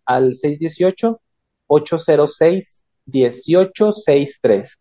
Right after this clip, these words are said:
Esa es nuestra línea de teléfono, el WhatsApp, para que cualquier duda que tengan, este, el, con mucho gusto vamos a estar, ah, disponibles para, para asesorarlos y para darles sentido a, a todos los proyectos que, que quieran, este,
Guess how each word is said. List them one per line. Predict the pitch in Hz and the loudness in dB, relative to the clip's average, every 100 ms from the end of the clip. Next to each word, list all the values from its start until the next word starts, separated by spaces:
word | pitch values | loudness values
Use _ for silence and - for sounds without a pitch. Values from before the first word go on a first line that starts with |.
| _ _ _ | _ _ _
Esa | 131 151 | 0 0
es | |
nuestra | 151 151 139 | 0 0 2
línea | 135 139 147 | 2 2 0
de | - | -2
teléfono, | 131 151 156 180 185 170 | 0 0 0 -2 -2 -4
el | 127 123 | -4 -2
WhatsApp, | 135 139 - 185 - | 0 -2 0 -2 0
para | 131 117 117 | 0 0 0
que | 120 110 104 - _ _ - | -2 0 -2 -6 _ _ 0
cualquier | 127 131 143 | 0 2 2
duda | 151 151 151 | 4 4 2
que | 123 | -2
tengan, | - 143 147 147 147 - | -2 -2 -2 -2 -4 -6
este, | 120 - _ 110 107 107 50 50 _ _ _ _ _ _ | -8 -8 _ 0 0 0 -4 -8 _ _ _ _ _ _
el, | 120 117 117 120 - _ | -2 -2 -2 -4 -10 _
con | 120 123 | -6 -2
mucho | 131 143 | -2 0
gusto | 147 151 - | 0 0 0
vamos | 147 147 139 | 0 0 -6
a | |
estar, | 131 131 131 | -2 0 0
ah, | 135 120 117 - | 0 -2 -6 -10
disponibles | 120 - 127 135 143 143 | -10 -4 -2 0 0 0
para, | 123 120 113 107 - | 0 2 2 0 -2
para | 110 113 | -2 -2
asesorarlos | 127 127 143 160 170 | -2 0 2 0 -2
y | 156 | -2
para | 123 120 | 0 2
darles | 120 131 135 | 2 0 -6
sentido | 127 117 131 139 135 | -8 -8 -2 0 0
a, | 113 104 | -2 -4
a | 113 113 | -6 -6
todos | 123 127 | -2 -2
los | 127 - | -2 -2
proyectos | 117 113 113 _ _ | -2 -2 -4 _ _
que, | 107 - _ _ _ _ | -8 -8 _ _ _ _
que | 127 | -8
quieran, | - 120 120 120 | 0 0 0 -2
este, | 113 - - 107 - | -6 -8 -6 -6 -6